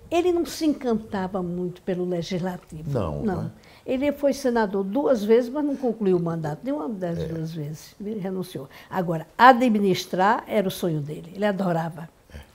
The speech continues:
Speaker 1: Tanto que ele veio, eu, sim, voltando àquela
Speaker 2: Sim.
Speaker 1: afirmação que eu fiz,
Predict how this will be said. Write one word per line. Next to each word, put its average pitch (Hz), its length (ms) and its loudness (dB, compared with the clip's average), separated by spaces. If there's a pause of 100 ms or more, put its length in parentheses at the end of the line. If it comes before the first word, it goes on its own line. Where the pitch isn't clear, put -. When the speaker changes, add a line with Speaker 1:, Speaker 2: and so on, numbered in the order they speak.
(440)
Speaker 1:
Tanto 262 260 4
que - 80 -2
ele 220 160 6
veio, 214 300 4
eu, 208 60 4 (200)
sim, 277 280 0
voltando 240 560 8
àquela 185 300 4
Speaker 2:
Sim. 165 160 0 (380)
Speaker 1:
afirmação 190 560 0
que 170 80 -6
eu 160 60 -2
fiz, 214 280 -2